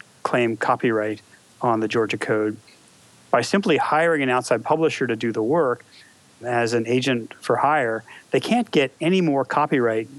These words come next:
for the Georgia Code by using an outside agent as they could themselves. That doesn't really change anything. So I think that's a really interesting case in some ways a harder case. As I've said a couple of times, I think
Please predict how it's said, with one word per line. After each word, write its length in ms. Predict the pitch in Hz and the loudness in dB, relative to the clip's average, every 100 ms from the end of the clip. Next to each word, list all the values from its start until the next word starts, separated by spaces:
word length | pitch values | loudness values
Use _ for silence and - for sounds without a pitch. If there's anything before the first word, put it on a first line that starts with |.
| - | -10
for 360 | - 131 123 | 0 4 4
the 120 | 120 117 | 2 0
Georgia 300 | 127 120 117 | 2 0 0
Code 400 | - 110 110 110 - - _ | 0 0 0 -6 -20 -20 _
by 100 | - | 2
using 280 | 123 127 123 | 4 2 2
an 60 | 120 | 2
outside 380 | 143 143 123 | 2 2 0
agent 360 | 110 110 113 107 - | 0 -2 -4 -8 -6
as 160 | 120 | -4
they 100 | 117 | -2
could 220 | 110 127 113 | -2 -2 -2
themselves. 640 | 107 - 123 104 101 - _ - - - | -4 0 0 0 -6 -16 _ -20 -20 -4
That 100 | 127 | 0
doesn't 240 | 135 123 120 | 2 2 2
really 180 | 120 | 0
change 360 | 104 - 123 120 | -2 -2 0 0
anything. 480 | 104 101 - 101 110 - - - - | -2 -6 -8 -6 -8 -12 -20 -20 -2
So 140 | 160 | 2
I 80 | 151 | 2
think 140 | 190 | 2
that's 220 | 190 170 160 | 2 2 2
a 60 | |
really 360 | 131 143 139 123 | 2 2 2 0
interesting 280 | 123 - 117 | -4 -4 -4
case 480 | - 127 110 - - - - | 0 0 0 -6 -12 -20 -12
in 80 | 113 | -8
some 200 | 120 170 | -2 2
ways 180 | 170 131 | 2 2
a 60 | 123 | 2
harder 340 | 151 175 131 | 2 0 -2
case. 420 | - 107 107 - - - _ _ _ | -4 -8 -8 -12 -16 -20 _ _ _
As 180 | 127 123 | 0 2
I've 100 | 123 | 2
said 160 | - 143 | 2 0
a 40 | |
couple 220 | 123 123 | 0 -2
of 60 | 107 | -2
times, 360 | - 147 117 - - - - | 0 0 -2 -8 -18 -20 -4
I 120 | 143 | 0
think 240 | 160 180 | 2 0